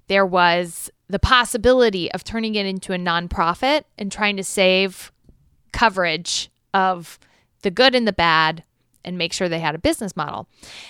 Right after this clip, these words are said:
And the thing that's happened with this trend of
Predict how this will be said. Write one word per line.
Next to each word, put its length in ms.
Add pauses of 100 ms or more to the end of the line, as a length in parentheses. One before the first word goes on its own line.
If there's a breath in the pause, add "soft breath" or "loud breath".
And 220
the 80
thing 420
that's 220
happened 800
with 180
this 320
trend 540
of 400